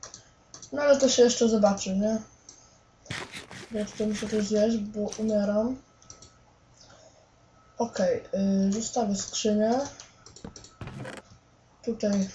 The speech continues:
mm, pozostawiam takie rzeczy,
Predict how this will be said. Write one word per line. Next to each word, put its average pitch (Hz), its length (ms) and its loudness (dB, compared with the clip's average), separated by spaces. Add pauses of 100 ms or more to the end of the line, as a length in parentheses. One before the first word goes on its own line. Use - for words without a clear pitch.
(400)
mm, 202 220 -2
pozostawiam 202 520 -2
takie 98 340 -6 (1600)
rzeczy, 233 680 2